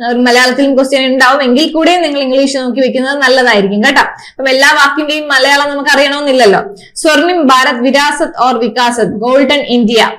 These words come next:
heritage and progress എന്നാണ്. അപ്പോ മുഖ്യ അതിഥിയായിട്ട് വന്നത് പ്രഭാവോ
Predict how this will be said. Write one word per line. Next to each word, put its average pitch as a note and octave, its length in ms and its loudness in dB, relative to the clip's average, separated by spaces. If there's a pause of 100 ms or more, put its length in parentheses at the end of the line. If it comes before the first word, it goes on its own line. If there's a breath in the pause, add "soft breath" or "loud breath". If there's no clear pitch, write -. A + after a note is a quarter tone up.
(120)
heritage B3 520 2
and C#4 100 0
progress A#3+ 580 0
എന്നാണ്. A3+ 580 -2 (260 loud breath)
അപ്പോ C#4 340 0
മുഖ്യ C#4+ 300 -2 (120)
അതിഥിയായിട്ട് D#4+ 560 2
വന്നത് C4+ 280 0
പ്രഭാവോ E4+ 600 2